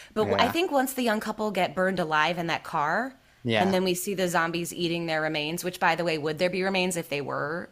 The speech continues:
Speaker 1: exploded in a car? Question.
Speaker 2: Well, they're, like, charred corpses, you
Speaker 1: Okay.
Speaker 2: know?
Speaker 1: Okay. All right.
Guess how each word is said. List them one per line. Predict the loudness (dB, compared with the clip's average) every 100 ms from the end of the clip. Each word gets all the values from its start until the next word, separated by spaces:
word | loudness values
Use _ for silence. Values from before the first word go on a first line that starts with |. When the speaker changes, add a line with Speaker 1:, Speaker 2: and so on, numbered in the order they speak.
| -8
Speaker 1:
exploded | -6 -2 -2 -2 -2
in | -4
a |
car? | -4 -4 -4 -10 -20 _ -8
Question. | -6 -4 -6 -8 -10 -16 -20 _
Speaker 2:
Well, | 6 6
they're, | 8 6 6
like, | 6 4 2 0 -6 -8 -18 -6
charred | -2 6 6 6 4 -4
corpses, | -4 0 0 -2 -8 -8 -8 -8 -10 -16 _ _ _ _ -10
you | -6
Speaker 1:
Okay. | -2
Speaker 2:
know? | -2 -2 -2 -4 -6 _ _ _ _ -6
Speaker 1:
Okay. | -6 -6 -10 -12 -16 _ _ _ _ -8
All | -4
right. | -4 -6